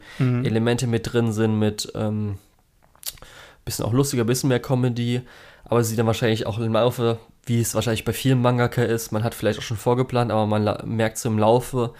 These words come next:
Speaker 2: des Ganzen, man will vielleicht schon, oh, wir haben auch nicht so viele Chapters, dann das Drama, was man schon hatte, mit
Speaker 1: Ja.
Speaker 2: reinnehmen und so weiter. Und zwar die magischen Elemente.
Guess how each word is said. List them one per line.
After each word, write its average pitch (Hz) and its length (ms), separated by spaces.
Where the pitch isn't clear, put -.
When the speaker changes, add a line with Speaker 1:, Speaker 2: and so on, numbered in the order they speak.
Speaker 2:
des - 160
Ganzen, 117 400
man 110 140
will 113 120
vielleicht 110 400
schon, 110 200
oh, 123 240
wir 113 100
haben 110 160
auch 101 160
nicht 110 260
so 113 120
viele 110 200
Chapters, 139 800
dann 107 280
das - 200
Drama, 120 400
was 113 160
man 110 340
schon 107 540
hatte, 120 500
mit 143 160
Speaker 1:
Ja. 113 60
Speaker 2:
reinnehmen 135 380
und 131 120
so 120 160
weiter. 123 320
Und 117 140
zwar 110 440
die 135 60
magischen 131 520
Elemente. 107 420